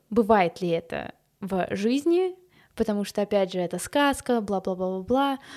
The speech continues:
Но, наверное, в моей жизни бывали случаи, когда как-то неожиданно приваливало что-то прикольное и классное.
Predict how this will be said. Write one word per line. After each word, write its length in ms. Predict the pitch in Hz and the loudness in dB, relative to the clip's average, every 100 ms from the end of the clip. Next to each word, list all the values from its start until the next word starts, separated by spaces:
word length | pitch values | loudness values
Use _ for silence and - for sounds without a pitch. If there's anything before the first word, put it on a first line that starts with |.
| - - | -20 -6
Но, 260 | 220 247 285 | 2 4 6
наверное, 520 | 254 226 302 320 269 | 6 6 6 6 0
в 40 | 226 | 0
моей 240 | 240 247 | 2 2
жизни 280 | 233 233 226 | 2 0 -2
бывали 420 | 196 202 208 190 | 0 2 4 2
случаи, 480 | 175 - 311 - 254 | 0 -2 -2 -2 -4
когда 440 | 240 214 214 202 - | -4 0 0 0 2
как-то 380 | 254 247 - 240 | 2 2 0 0
неожиданно 640 | 226 226 214 233 208 214 | 0 0 0 0 0 -2
приваливало 640 | 196 220 190 202 202 185 | -4 -4 0 2 2 -2
что-то 260 | 185 - 175 | -4 -8 -10
прикольное 600 | - 180 - 165 156 156 | -10 -8 -6 -4 -4 -8
и 140 | - - | -8 -8
классное. 720 | - 151 - - 170 196 | -4 -4 -6 -10 -10 -10